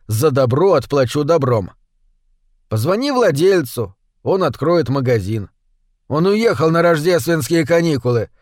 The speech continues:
Ты моя единственная надежда». О'Брайен задумался. Хочешь, чтобы я открывал замки у тебя на глазах? Я буду стоять к тебе спиной, пока дверь не откроется.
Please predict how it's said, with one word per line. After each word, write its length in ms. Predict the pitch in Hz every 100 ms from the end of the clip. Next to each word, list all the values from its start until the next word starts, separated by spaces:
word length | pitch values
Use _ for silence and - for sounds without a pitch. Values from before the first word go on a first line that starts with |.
| _ -
Ты 240 | 185 226
моя 240 | 170 143 143
единственная 800 | 147 147 196 175 - 185 185 185
надежда». 480 | 180 190 165 101 - _ _ _ _ -
О'Брайен 460 | 107 120 135 147 147
задумался. 600 | 156 139 120 104 - - _ _ - - _ _
Хочешь, 500 | - 190 170 180 - - _ _ _
чтобы 360 | - - 147 160
я 140 | 170
открывал 440 | 156 131 151 165 143
замки 420 | 120 143 127 180
у 100 | 170
тебя 240 | 156 151
на 140 | 147 139
глазах? 500 | 135 120 175 - _ _ _ _ _ -
Я 240 | 87 160
буду 260 | 175 185 180
стоять 440 | 165 170 226 165
к 80 | -
тебе 240 | 151 151
спиной, 380 | 135 160 165 214
пока 260 | 151 143 139
дверь 280 | 143 190
не 120 | 156 160
откроется. 640 | 123 117 117 107 -